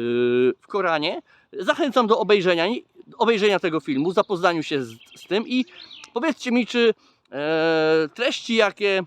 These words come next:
w Koranie tutaj, e, usłyszycie, czy one są czymś dobrym, czy one są czymś,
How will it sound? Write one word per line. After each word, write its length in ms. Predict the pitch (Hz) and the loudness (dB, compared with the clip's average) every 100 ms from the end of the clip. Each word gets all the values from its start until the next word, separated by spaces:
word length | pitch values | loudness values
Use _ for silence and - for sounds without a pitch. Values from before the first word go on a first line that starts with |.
| - _ _ _ | -8 _ _ _
w 80 | _ | _
Koranie 380 | 196 208 214 196 | -4 -2 0 -2
tutaj, 340 | 185 185 160 147 123 | -6 -4 -2 -4 -6
e, 120 | 123 - | -8 -8
usłyszycie, 460 | - 208 202 151 | -10 -8 -6 -6
czy 220 | - 170 - _ | -4 -4 -6 _
one 220 | - 254 220 | -8 -6 -2
są 180 | 220 | -2
czymś 300 | 202 202 - - | -2 -4 -8 -10
dobrym, 400 | 139 196 202 196 | 0 2 2 0
czy 160 | - 175 | 0 0
one 200 | 175 170 | 0 0
są 220 | 165 160 | -2 -4
czymś, 380 | - 156 143 | -4 -6 -6